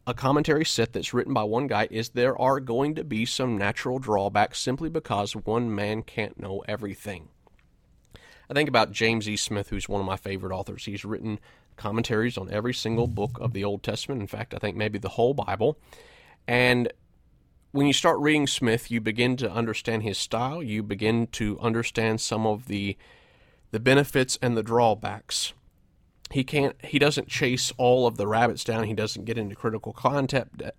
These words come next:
t-, tent depth because it's beyond the scope of what he's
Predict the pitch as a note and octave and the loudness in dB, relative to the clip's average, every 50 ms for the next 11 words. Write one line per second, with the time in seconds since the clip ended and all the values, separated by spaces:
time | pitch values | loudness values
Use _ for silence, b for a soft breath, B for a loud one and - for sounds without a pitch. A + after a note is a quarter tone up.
0 | _ _ - - - _ _ - - D3+ C3 - - G2+ A2+ B2 C3+ C3+ - - | _ _ -14 -14 -14 _ _ -2 0 0 0 0 -2 -2 0 2 2 0 -2 -6
1 | - - - b b b b b b b b b b - A#2 - - C#3+ C3+ C3 | -16 -20 -20 b b b b b b b b b b -4 -4 0 2 2 2 2
2 | B2+ A#2+ - - - G#2 G#2+ A2+ A#2 B2 C3+ C3+ B2 A2 - - - B2 A#2+ A#2+ | 2 -2 -4 -6 -6 -6 -4 -2 0 0 0 0 0 -2 -2 0 2 2 2 2
3 | - - G2+ G#2 G#2+ A2 A2+ A#2 B2 A#2+ G#2+ G2+ G#2 - - - | 0 -4 -6 0 2 2 2 2 0 -4 -6 -6 -6 -6 -8 -10